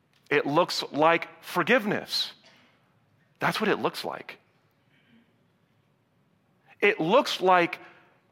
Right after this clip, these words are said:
salvation. People who are far from me are discovering my love for them and they're coming back to me. That's what God's will looks like on earth. Verses thirteen to fourteen, he outlines that.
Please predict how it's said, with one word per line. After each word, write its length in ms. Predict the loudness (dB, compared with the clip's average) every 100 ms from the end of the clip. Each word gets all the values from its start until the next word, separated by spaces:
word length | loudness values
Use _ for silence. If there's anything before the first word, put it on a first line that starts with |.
| _
salvation. 840 | -8 0 4 4 4 2 2 0 -4
People 480 | -4 -2 0 0 0
who 140 | 2
are 60 | 0
far 580 | -2 -6 -2 2 4 2
from 500 | 0 -2 0 -2 -2
me 480 | 0 2 0 -4 -8 -20 -16 -4
are 200 | 0 0 -4 -20 -20 -20 _
discovering 720 | -6 -4 -2 2 2 4 2
my 180 | 4 4
love 340 | 4 4 4
for 180 | 2 0
them 260 | 2 0 0
and 120 | 0
they're 80 | 0
coming 460 | 0 0 2 2 -2
back 320 | 2 2 0 -6
to 100 | -6
me. 340 | -4 -6 -8 -16 -20 -20 -20 -8
That's 360 | 0 0 0 -4
what 160 | -4
God's 260 | 0 -2 -2
will 400 | -4 -2 0 -2
looks 540 | -6 -10 -6 -6 -8 -6
like 320 | -4 -4 -4
on 160 | -4
earth. 220 | -4 -8 -6
Verses 240 | -8 -8 -10
thirteen 500 | -6 -6 -6 -8 -8
to 60 |
fourteen, 720 | -8 -6 -6 -6 -10 -8 -10 -14 -20 -20 -20 _ _ _
he 160 | -8 -2
outlines 560 | -2 -2 -4 -6 -8
that. 260 | -8 -8